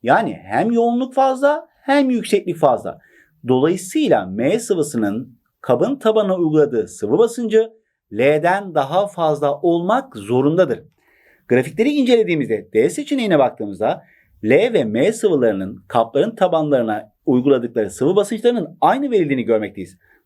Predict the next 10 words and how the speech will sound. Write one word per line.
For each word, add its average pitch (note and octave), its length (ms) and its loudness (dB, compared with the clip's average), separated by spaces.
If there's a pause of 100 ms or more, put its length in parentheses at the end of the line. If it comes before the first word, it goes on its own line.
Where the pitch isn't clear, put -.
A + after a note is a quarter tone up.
Dolayısıyla C#3+ 680 0 (220)
kapların A#2 680 0
tabanına C#3+ 420 0
etkilenen D3 340 -2
sıvı D#3 240 -4
basınçları B2+ 420 -2
arasındaki A#2 420 -2
ilişkiyi C3 440 -4
gösteren D3+ 380 0
grafik F3+ 440 -2